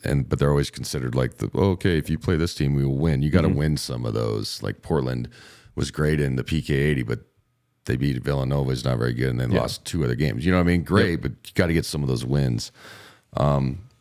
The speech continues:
Speaker 1: I don't know, man. I, I, I think it's a lot to do with the type of student you're allowed to bring in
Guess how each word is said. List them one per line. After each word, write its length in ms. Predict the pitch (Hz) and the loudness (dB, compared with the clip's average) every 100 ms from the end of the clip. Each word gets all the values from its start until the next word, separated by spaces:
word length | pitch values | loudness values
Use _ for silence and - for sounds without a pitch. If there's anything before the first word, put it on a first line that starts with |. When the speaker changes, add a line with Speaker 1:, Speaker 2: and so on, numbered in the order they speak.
| _ _ - | _ _ -6
Speaker 1:
I 80 | 101 | -2
don't 80 | 107 | 2
know, 120 | 110 | 4
man. 240 | 71 71 | 4 4
I, 200 | 76 62 78 | 4 2 2
I, 180 | - 76 - - - | 2 0 -2 -6 -4
I 80 | 73 | 0
think 180 | 85 78 | 2 2
it's 340 | - - - - - _ _ _ - | -2 -8 -12 -18 -20 _ _ _ -4
a 40 | |
lot 280 | 71 76 82 | 2 4 4
to 100 | 82 | 0
do 240 | 67 73 71 | 2 2 4
with 320 | 69 65 - _ _ - - _ _ _ _ | 2 0 -6 _ _ -20 -20 _ _ _ _
the 120 | - - | -8 -4
type 300 | 85 76 - | 0 0 0
of 100 | 69 | -2
student 500 | - 82 80 76 52 | -2 0 2 2 2
you're 120 | 67 | 0
allowed 280 | 65 65 58 | 2 2 0
to 80 | |
bring 260 | 50 58 60 | -2 0 0
in 400 | 58 53 53 - | 0 -2 -4 -8